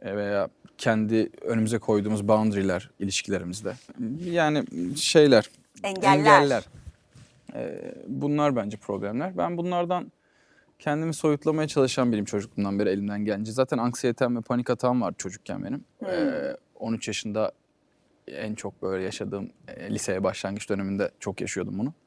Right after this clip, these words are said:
Speaker 2: Nedendi? Keşfettin mi nedeni de bitti? Çünkü bittiyse keşfetmiş olmalısın ve engellemiş olmalısın.
Speaker 1: Bizim jenerasyonumuz çok fazla bilgi kirliliği.
Speaker 2: Doksan beş doğumlusun
Speaker 1: Evet,
Speaker 2: değil mi?
Speaker 1: doksan beşiyim.
Speaker 2: Yanlış bilmiyorum.
Speaker 1: Bilgi kirliliğine maruz kaldık. Bizden sonraki daha da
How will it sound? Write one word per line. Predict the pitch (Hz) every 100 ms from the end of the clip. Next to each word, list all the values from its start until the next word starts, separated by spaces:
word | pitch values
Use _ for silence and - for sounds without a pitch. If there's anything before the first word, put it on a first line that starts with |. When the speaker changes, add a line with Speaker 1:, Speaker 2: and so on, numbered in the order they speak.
| _ - -
Speaker 2:
Nedendi? | 190 190 220 240 196 175 165 - 262 294 -
Keşfettin | - 185 - - - 494 381
mi |
nedeni | 240 202 202 190
de | 180 151
bitti? | 170 - 170
Çünkü | - 196 185
bittiyse | 185 - 294 302 349
keşfetmiş | - 285 269 202 - -
olmalısın | 180 180 202 - 453
ve | 480 440
engellemiş | 427 403 392 -
olmalısın. | 233 311 262 - - - -
Speaker 1:
Bizim | 131 190
jenerasyonumuz | 165 151 143 - 147 156 - - _ _ _ _ _ _ _
çok | - 156
fazla | - 135 135
bilgi | 123
kirliliği. | 123 220
Speaker 2:
Doksan | - 285 302
beş | 262 254
doğumlusun | - 302 302 139
Speaker 1:
Evet, | 117
Speaker 2:
değil | 110
mi? | 120
Speaker 1:
doksan | 240 131
beşiyim. |
Speaker 2:
Yanlış | 127 -
bilmiyorum. | 110 101 117
Speaker 1:
Bilgi | 135
kirliliğine | - 131 131 131
maruz | 135 107 90
kaldık. | - 90 82 _
Bizden | 131 139 143
sonraki | 160 143 143
daha | 135 139
da | 127 104